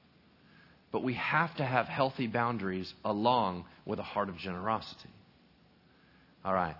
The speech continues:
let's turn it back over to you. Here's what we're gonna do as we close. There's no video. There's no song. We have an exercise. And here's the exercise. I'm about to pray.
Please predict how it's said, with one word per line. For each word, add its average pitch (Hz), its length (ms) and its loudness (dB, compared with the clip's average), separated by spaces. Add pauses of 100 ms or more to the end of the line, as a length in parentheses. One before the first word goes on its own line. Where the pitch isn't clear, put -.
let's - 200 -8
turn 110 200 -4
it 104 220 -2
back 98 260 2
over 95 220 -2
to - 160 -6
you. 101 200 0
Here's 107 280 -2
what 113 80 -2
we're 107 80 0
gonna 110 160 4
do 107 180 8
as 104 100 2
we 104 80 2
close. 95 440 2
There's 92 180 2
no 98 140 4
video. 107 420 2 (500)
There's 90 200 -2
no 104 140 2
song. 107 520 2 (720)
We 110 140 4
have 110 100 4
an 127 80 4
exercise. - 760 -2 (760)
And 98 100 -2
here's 110 220 4
the 120 80 6
exercise. 98 560 4
I'm 104 120 2
about 120 280 6
to - 80 -6
pray. 95 420 0